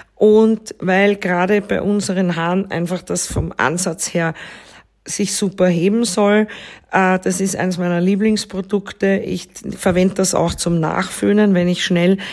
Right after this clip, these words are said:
ein Touch-up machen muss, weil ich mich noch schnell am Abend herrichten muss und aber in Wahrheit keine Zeit habe. Äh, und da kann man das super einsetzen, dass man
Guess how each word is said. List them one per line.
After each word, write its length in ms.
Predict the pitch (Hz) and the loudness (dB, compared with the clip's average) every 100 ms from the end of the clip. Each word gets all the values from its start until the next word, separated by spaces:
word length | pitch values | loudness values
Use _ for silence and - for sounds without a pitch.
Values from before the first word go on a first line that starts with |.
| - - | -14 -4
ein 200 | - 190 | -2 0
Touch-up 500 | 190 170 - 208 202 | 0 -2 2 0 2
machen 400 | 185 185 - 202 | 0 0 0 2
muss, 260 | 202 202 190 | 4 2 2
weil 120 | 185 | 4
ich 140 | 190 | 2
mich 260 | 190 185 - - - - - | 2 -2 -4 -18 -20 -12 -2
noch 160 | 196 | 0
schnell 560 | 196 190 180 190 196 196 - _ - _ - | 2 2 2 2 -2 -8 -20 _ -20 _ -10
am 200 | - 190 | -2 0
Abend 380 | - 170 190 185 | 2 2 0 0
herrichten 480 | 180 180 196 202 196 | 0 0 0 0 2
muss 200 | 190 185 | 2 0
und 160 | 185 175 | -2 0
aber 240 | 170 175 | -2 0
in 160 | 175 165 | 0 0
Wahrheit 320 | 156 165 - | 0 -2 -2
keine 300 | 160 160 165 | -4 -2 -2
Zeit 320 | - 135 - | -2 -2 -2
habe. 160 | 151 - - - - - - - _ | -6 -6 -16 -16 -18 -20 -20 -20 _
Äh, 400 | - 165 185 165 | 0 2 2 0
und 680 | - - 185 190 190 - - | -6 -2 2 0 -2 -18 -4
da 260 | 170 175 185 | 0 2 0
kann 280 | - 175 175 | -2 -4 -2
man 100 | 175 | -2
das 280 | 170 - | -4 -2
super 460 | - 208 196 - - | -4 -4 -2 -4 -2
einsetzen, 800 | 123 160 160 165 160 - 165 160 | -4 -4 -4 -6 -6 -6 -6 -6
dass 280 | 156 147 160 | -4 -4 -4
man 220 | 156 | -4